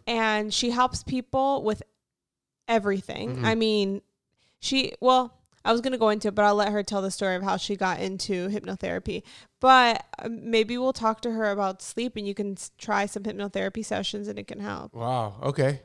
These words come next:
Speaker 2: Yeah.
Speaker 1: <laughs>
Speaker 2: I'm, I'm open to it. B-, it's so
Speaker 1: Yeah.
Speaker 2: weird. It's like I'll wake up in, at whatever time, and I'm wide awake. Like, I'm
Speaker 1: Mm-hmm.
Speaker 2: not even tired.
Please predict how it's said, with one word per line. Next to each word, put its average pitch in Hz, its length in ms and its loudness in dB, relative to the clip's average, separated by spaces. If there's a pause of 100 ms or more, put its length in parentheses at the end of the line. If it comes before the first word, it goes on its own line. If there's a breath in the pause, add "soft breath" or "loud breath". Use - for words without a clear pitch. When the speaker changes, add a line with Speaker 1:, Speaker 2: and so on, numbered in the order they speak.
(160)
Speaker 2:
Yeah. 135 300 -2
Speaker 1:
<laughs> - 80 -16
Speaker 2:
I'm, 277 560 2
I'm 175 240 2
open 170 300 4
to 117 160 0
it. - 240 -4
B-, 151 100 -2
it's 156 260 -2
so 190 260 2
Speaker 1:
Yeah. 151 100 0
Speaker 2:
weird. 143 260 2 (320 loud breath)
It's 147 140 -4
like 165 180 4
I'll 147 160 4
wake 151 280 2
up 151 280 0 (880)
in, 143 260 -2
at 143 200 -4
whatever 139 300 2
time, 143 380 0
and 151 80 -2
I'm 127 200 2
wide 120 220 0
awake. 110 380 -8 (220)
Like, 135 140 -4
I'm 143 80 2
Speaker 1:
Mm-hmm. - 60 -
Speaker 2:
not 185 80 4
even 147 160 0
tired. - 460 -8